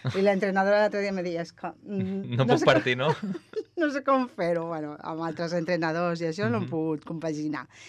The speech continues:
Speaker 1: Però, clar, per part estàs contenta perquè veus que hem arribat a, o hem assolit, pues, objectius, mm, sobrepassats, hem sobrepassat
Speaker 2: Clar.
Speaker 1: els objectius que teníem,
Speaker 2: Mhm.
Speaker 1: però, per altra banda, eh, pues, clar, els entrenadors a vegades no sabem, i això que, bueno, tenim,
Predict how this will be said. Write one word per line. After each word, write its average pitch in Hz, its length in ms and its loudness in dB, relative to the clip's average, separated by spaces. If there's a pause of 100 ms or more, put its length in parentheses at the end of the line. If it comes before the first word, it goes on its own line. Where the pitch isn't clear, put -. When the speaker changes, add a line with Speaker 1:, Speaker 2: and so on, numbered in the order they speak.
(520)
Speaker 1:
Però, 202 360 6
clar, 233 220 2 (400)
per 190 140 2
part 226 160 4
estàs 247 300 0
contenta 226 720 0
perquè 156 480 -6 (500)
veus 196 320 2
que 214 100 0
hem 185 380 2
arribat 185 440 -4
a, 160 260 -4
o 165 100 -6
hem 180 140 -4
assolit, 190 500 -6
pues, 156 360 -10
objectius, 180 800 -4 (100)
mm, 156 380 -4
sobrepassats, 156 840 -12
hem 160 280 -6
sobrepassat 165 500 -8
Speaker 2:
Clar. 170 80 -14
Speaker 1:
els 151 120 -12
objectius 160 460 -10
que 165 120 -10
teníem, 180 340 -8 (400)
Speaker 2:
Mhm. 101 280 -10 (120)
Speaker 1:
però, 202 160 6
per 196 120 6
altra 190 260 4
banda, 202 520 0
eh, 170 80 -4
pues, 170 200 -10
clar, 170 180 -6
els 175 100 -4
entrenadors 175 640 -2
a 202 60 -4
vegades 185 400 -4
no 185 140 -8
sabem, 175 360 -6
i 160 40 -4
això 165 240 -6
que, 190 200 -2
bueno, 175 220 -4
tenim, 147 540 0